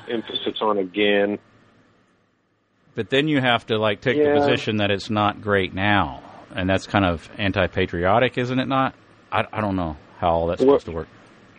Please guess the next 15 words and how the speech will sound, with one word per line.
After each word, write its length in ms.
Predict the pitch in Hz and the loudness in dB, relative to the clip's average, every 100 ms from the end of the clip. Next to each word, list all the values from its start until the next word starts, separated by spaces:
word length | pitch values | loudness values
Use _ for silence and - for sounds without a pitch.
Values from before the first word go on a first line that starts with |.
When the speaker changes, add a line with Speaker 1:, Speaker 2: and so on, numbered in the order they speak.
| - _ _ _ _ - | -20 _ _ _ _ -4
Speaker 1:
well, 260 | 113 120 | 0 2
Jimmy 320 | 113 113 127 120 | 0 0 0 0
Carter 380 | 127 123 110 | 0 0 0
made 240 | 110 110 101 | 0 0 0
it 80 | 98 | 0
horrible, 480 | 113 107 98 95 - | 2 2 0 -2 -4
so 100 | 101 | -2
now 200 | 104 101 | 0 0
I 100 | 92 - _ _ _ _ _ _ | -2 -10 _ _ _ _ _ _
have 120 | 95 | -10
to 80 | - | 0
make 220 | 98 95 | 2 2
it 100 | 92 | 2
great 260 | 90 98 92 | 4 4 4
again. 480 | 90 101 104 87 | 4 4 6 4